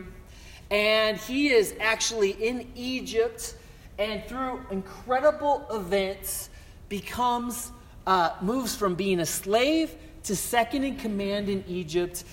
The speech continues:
and really, you know, kind of a, a place of influence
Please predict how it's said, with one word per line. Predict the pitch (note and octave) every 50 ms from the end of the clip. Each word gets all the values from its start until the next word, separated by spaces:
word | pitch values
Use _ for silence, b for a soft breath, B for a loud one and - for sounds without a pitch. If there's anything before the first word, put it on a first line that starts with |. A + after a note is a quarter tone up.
| B B B -
and | F3 F3+ F3+ F3+ F3+
really, | G#3+ A3+ A#3 A#3 A3 G#3+ F#3+ B B B B B B -
you | F#3+ A3
know, | G3+ F3+ E3 - -
kind | - A3+ A#3 A3+
of | G3+ - - B B B B B -
a, | G3 F#3 - F3+
a | F3+
place | - - - - G#3+ A3+ A#3 B3 A#3 - - -
of | - F#3 D#3+ - -
influence | G3 G3+ G3+ G3 - G#3 F#3 D#3 D3 C#3+ C#3 C3+ - - -